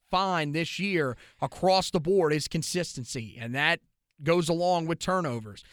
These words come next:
If you go back to what made that defense so successful back in twenty fifteen and allowed them to turn it around so quickly,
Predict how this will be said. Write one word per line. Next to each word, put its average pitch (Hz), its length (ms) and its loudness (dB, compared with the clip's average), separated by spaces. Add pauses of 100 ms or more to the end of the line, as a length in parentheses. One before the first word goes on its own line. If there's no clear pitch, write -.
(260)
If - 80 -4
you 220 100 6
go 262 180 8
back 208 340 0
to 185 100 0
what 170 180 6
made 170 400 0
that 170 260 0
defense 170 480 -6
so 165 160 -2
successful 156 680 -4
back 147 380 -2
in 131 100 -4
twenty 151 300 -2
fifteen 156 520 -4
and 131 80 -4
allowed 139 440 -2
them 151 180 -2
to 131 80 -8
turn 156 320 -6
it 147 40 -4
around 139 440 -6
so 139 220 -4
quickly, 135 520 -6